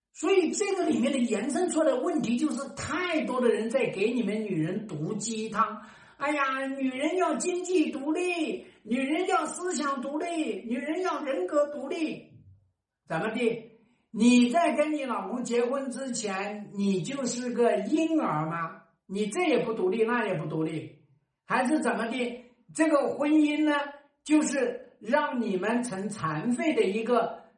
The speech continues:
叫做练习所吗？我要告诉大家，婚姻从来都不会让一个女人变得不独立，婚姻只会让一个女人变得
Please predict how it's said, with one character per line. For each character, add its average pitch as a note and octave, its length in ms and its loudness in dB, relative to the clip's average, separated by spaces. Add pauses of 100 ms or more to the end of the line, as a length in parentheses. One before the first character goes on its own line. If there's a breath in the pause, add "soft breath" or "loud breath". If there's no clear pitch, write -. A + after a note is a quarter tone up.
(100)
叫 A#3+ 200 2
做 - 580 0
练 D4 300 2
习 G3+ 240 -8
所 F3 360 -4
吗？ D3+ 400 -8 (340)
我 - 80 -6
要 B3+ 140 2
告 D#4+ 220 2
诉 - 120 -4
大 C4 200 0
家， A#3+ 160 0
婚 D4+ 240 0
姻 D4 260 4
从 F#3 240 -6
来 B3+ 160 -2
都 B3+ 140 -6
不 B3 200 -4
会 A#3+ 160 2
让 A#3 240 0
一 A3 120 -2
个 A#3 80 -2
女 F#3 260 -2
人 F3 400 -4 (220 loud breath)
变 A3 200 2
得 G3 120 0
不 G#3 220 -6
独 C#3 260 -6
立， D#3 400 -6 (240 loud breath)
婚 D#4 180 4
姻 D#4 340 8
只 F#3 140 -4
会 A#3+ 180 6
让 A#3+ 240 2
一 A3 80 -4
个 A3+ 120 -2
女 F3+ 200 -2
人 E3 280 -4
变 A#3 360 0
得 D3+ 220 -6